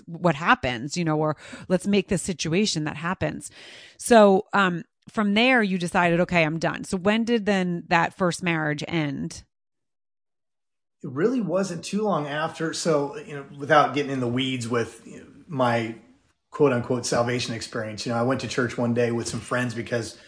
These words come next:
Speaker 2: I just knew there was something different about them. It was really the only reason. They were very successful business people, but I noticed they always seemed to have a calm and a peace even when storms are going on. So I went, and that's when I made a decision to follow God. Well, she wasn't too thrilled about that.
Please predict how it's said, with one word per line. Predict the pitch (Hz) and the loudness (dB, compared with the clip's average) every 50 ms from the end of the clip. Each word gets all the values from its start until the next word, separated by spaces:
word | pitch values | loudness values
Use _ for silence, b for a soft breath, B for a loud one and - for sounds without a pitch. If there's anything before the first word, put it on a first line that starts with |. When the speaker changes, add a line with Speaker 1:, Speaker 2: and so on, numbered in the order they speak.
| B B B | B B B
Speaker 2:
I | - 135 | 0 0
just | 139 135 123 | 0 2 0
knew | 147 131 | 0 2
there | 127 123 | 2 2
was | 120 - | 2 0
something | 156 127 127 123 | -2 -4 -4 -2
different | 117 127 120 - 110 107 | -2 -2 -2 -2 -6 -6
about | 98 110 107 104 - | -4 -6 -6 -6 -8
them. | 110 107 101 98 - _ - | -10 -10 -10 -12 -16 _ -12
It | 127 123 | -6 -6
was | 120 110 123 | -4 0 0
really | 131 123 123 | 2 2 2
the | 123 | 2
only | 120 120 120 | 2 2 2
reason. | 117 117 120 110 107 | 2 0 0 -2 -2
They | 117 120 | -4 -2
were | 117 117 113 | -2 -2 -4
very | 110 113 135 131 131 131 127 120 B B B B B B | -2 0 2 4 4 4 2 0 B B B B B B
successful | - - - 123 - - - 135 131 127 - 131 117 | -10 -8 -8 -8 -6 0 2 2 2 2 0 -4 -4
business | 104 104 123 123 104 127 117 - | -2 -2 -2 -2 -2 -4 -6 -6
people, | - - 120 107 - 127 117 113 117 B B B B B B B B - | -6 -8 -8 -4 -2 -2 -2 -2 -2 B B B B B B B B -2
but | 135 131 | 2 2
I | 123 127 | 2 4
noticed | 131 135 135 135 131 - | 4 4 4 4 2 2
they | 147 139 | 4 6
always | 131 127 120 117 | 6 4 4 0
seemed | - - 139 123 | -2 -4 -4 -2
to | 117 110 | -2 0
have | 117 117 107 | 0 0 -2
a | 110 | -4
calm | - - - 131 120 117 113 | -8 -4 -2 0 0 0 0
and | 113 107 | -4 -8
a | 104 | -8
peace | - - 143 127 120 107 - - - - | -8 -6 -6 -6 -4 -6 -8 -10 -8 -8
even | 127 123 110 113 113 107 107 | -6 -6 -6 -6 -8 -8 -10
when | 110 110 110 | -10 -10 -8
storms | 101 - - 156 139 120 113 | -8 -2 0 2 2 2 -2
are | 101 | -4
going | 113 107 104 | -6 -6 -6
on. | 101 104 101 | -8 -8 -2
So | - 147 | 0 2
I | 131 139 | 4 6
went, | 143 151 156 151 - - B B B B B B B B | 6 8 6 6 4 2 B B B B B B B B
and | B 147 143 139 | B 0 4 6
that's | 147 147 147 - - | 8 8 6 4 2
when | 156 143 135 131 | 2 2 4 4
I | 135 135 | 4 2
made | 131 135 135 127 | 4 2 2 2
a | 123 123 | 0 -2
decision | 123 117 - - 131 123 117 123 127 123 120 | -4 -4 -2 0 0 0 2 0 0 0 0
to | - 117 | -2 -4
follow | 101 - 123 117 113 113 | 0 2 2 2 2 2
God. | 117 139 143 127 113 110 | 2 4 4 4 4 2
Well, | 123 127 120 123 120 | 0 2 2 2 0
she | - - - 165 151 | -2 -4 -2 0 0
wasn't | 151 135 135 135 135 135 135 127 - - | 0 4 4 4 4 4 0 -4 -8 -4
too | - 160 151 | -2 -2 -2
thrilled | - - 143 127 120 120 | 0 2 2 2 2 2
about | 107 120 117 110 - | 2 2 0 2 0
that. | 120 113 113 120 - - | 0 0 -2 -2 -4 -8